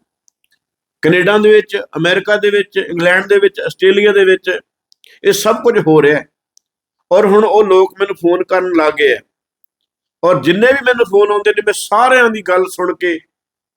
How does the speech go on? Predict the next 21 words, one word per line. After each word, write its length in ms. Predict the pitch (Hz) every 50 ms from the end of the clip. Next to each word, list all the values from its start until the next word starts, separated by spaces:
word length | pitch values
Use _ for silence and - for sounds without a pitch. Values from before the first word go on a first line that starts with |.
| _ _ -
ਤੇ 100 | - 190
ਤੁਹਾਡੀਆਂ 380 | 190 190 208 180 160 175 185 185
ਕਰਤੂਤਾਂ 560 | 185 175 - 185 180 - - 196 196 185 - - _ _ _ _ _ _ - 107
ਦੱਸੀ 540 | 98 110 190 190 - - - 226 247 240
ਜਾਣੀਆਂ 400 | - 190 180 170 165 160 170 180 185
ਨੇ। 180 | 208 214 214 214 _ _ _ _ _ _ _ _ _ _ _ _ _ _ _ -
ਤੁਹਾਨੂੰ 460 | - 233 226 202 190 196 220 214 170
ਗੋਲੀ 360 | 143 156 175 190 202 208 220 214
ਨਾਲ 440 | 208 208 202 202 202 202 196 - _ _ _
ਜ਼ਹਿਰ 440 | 104 - - 185 202 220 247 254 240
ਦੇ 180 | 214 208 208 190
ਕੇ 320 | - - 190 190 190 185 _ _ - 131
ਮਾਰਨ 420 | 139 160 170 175 180 180 180 185
ਦੀ 80 | 175 180
ਲੋੜ 280 | 170 151 151 160 175
ਨਹੀਂ, 80 | 185 190
ਜਿਵੇਂ 160 | 196 190 -
ਤੁਸੀਂ 180 | - 170 165 170
ਬਹਾਨੇ 340 | 175 170 165 180 160 143
ਲਾਉਂਦੇ 280 | 135 135 123 123 120 117
ਹੋ। 120 | 113 _